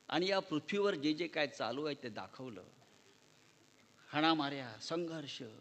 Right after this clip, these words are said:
पक्षांतर, फोडाफोडी, सत्तेची खेचाखेची, विश्वासघात, ईडी, सीबीआय, मोदी, शहा, हे सगळं श्रीकृष्णांना अर्जुनाला दाखवलं.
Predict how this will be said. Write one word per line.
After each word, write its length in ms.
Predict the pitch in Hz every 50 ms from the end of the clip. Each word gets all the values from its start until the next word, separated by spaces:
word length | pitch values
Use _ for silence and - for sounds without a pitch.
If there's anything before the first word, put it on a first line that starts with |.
| - - - - - - - - - - - - -
पक्षांतर, 840 | 175 165 - - - 202 185 190 170 - 180 170 175 165 151 139 131
फोडाफोडी, 840 | - - 185 190 196 196 196 185 190 196 190 180 185 175 165 151 147
सत्तेची 560 | - - 165 - - - 185 165 170 190 175 -
खेचाखेची, 680 | 190 180 - 214 208 196 170 185 180 - 185 180 170
विश्वासघात, 680 | 165 185 - - 220 214 214 208 208 208 214 202 196 185 - - - - - - - - - - - - - - - - - - - - - - 339 339 339 339 - - - - 349 359 - - - - 698 679 - - - 208 202 - - - - - - - - - 196 202 202 202 - - - - - - - - - - - - - - -
ईडी, 440 | 208 226 247 269 269 262 247 233
सीबीआय, 760 | 214 - - 226 233 226 254 262 262 254 247 240 220 196 180 - - - - - - - - - - - - - - - - - - - - - - - - - - -
मोदी, 460 | 160 190 226 247 220 269 262 262 240
शहा, 520 | - - 226 208 214 247 269 254 247 220 196 - - - - - - - - - - - - - - - - - - - -
हे 160 | 202 233 247
सगळं 440 | - - - 220 220 196 233 262 254 220
श्रीकृष्णांना 800 | - - 220 226 214 - 220 - - 220 220 214 220 233 247 233
अर्जुनाला 500 | 208 185 175 202 202 202 196 190 185 190
दाखवलं. 500 | 165 160 151 147 - 196 226 240 208